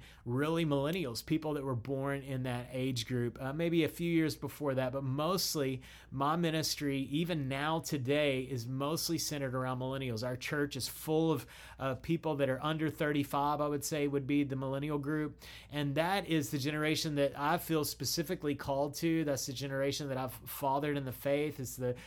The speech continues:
the generation I've pastored. It's the generation that I've dumped my blood, sweat, and tears into. And I love you. If you're part of that generation,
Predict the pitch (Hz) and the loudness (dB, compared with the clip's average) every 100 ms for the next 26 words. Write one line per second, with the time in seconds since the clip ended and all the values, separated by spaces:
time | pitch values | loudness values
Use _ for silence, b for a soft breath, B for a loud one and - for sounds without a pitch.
0 | B 131 120 143 147 147 143 147 131 - | B -4 -2 0 2 2 2 -2 -6 -6
1 | - 143 143 - 143 135 151 127 113 170 | -4 -2 -2 -2 -2 -2 -2 -2 -2 0
2 | 175 175 170 143 135 160 143 113 110 156 | 2 2 2 0 0 0 0 -4 2 2
3 | 156 156 - 123 131 143 151 156 135 143 | 2 -2 -6 -4 0 0 2 0 0 0
4 | 147 151 139 - 151 143 139 123 - 151 | 2 2 0 -2 0 0 0 -6 -4 0
5 | 147 131 135 - 139 131 131 B - 131 | 0 -2 -4 -2 -2 -2 -4 B -8 -8
6 | - 156 165 170 156 147 151 151 143 131 | 0 4 6 4 4 0 2 2 2 0
7 | 120 151 156 - 170 170 160 151 123 156 | 0 0 -2 0 2 2 2 0 0 0
8 | 147 143 147 - 165 151 | 4 4 4 2 -2 -4